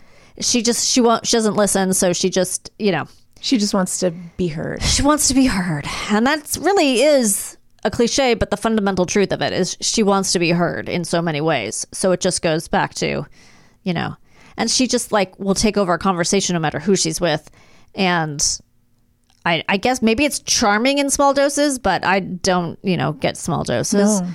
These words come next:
Speaker 1: So it's, it's a lot.
Speaker 2: She should have a podcast.
Speaker 1: Oh my
Speaker 2: And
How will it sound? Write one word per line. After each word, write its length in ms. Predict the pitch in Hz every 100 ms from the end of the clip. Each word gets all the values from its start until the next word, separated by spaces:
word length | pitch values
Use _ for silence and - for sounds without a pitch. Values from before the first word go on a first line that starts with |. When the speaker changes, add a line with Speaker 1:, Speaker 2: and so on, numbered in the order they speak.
| - - -
Speaker 1:
So 640 | - 214 196 185 170 165 -
it's, 400 | 170 175 - - _
it's 140 | 202 190
a 60 |
lot. 320 | 170 151 127 - - - - - _ - - -
Speaker 2:
She 240 | - 269
should 160 | 247 254
have 160 | 233
a 40 | 208
podcast. 720 | - 233 196 180 202 - - - 208
Speaker 1:
Oh 120 | 202
my 180 | 170
Speaker 2:
And 80 | 156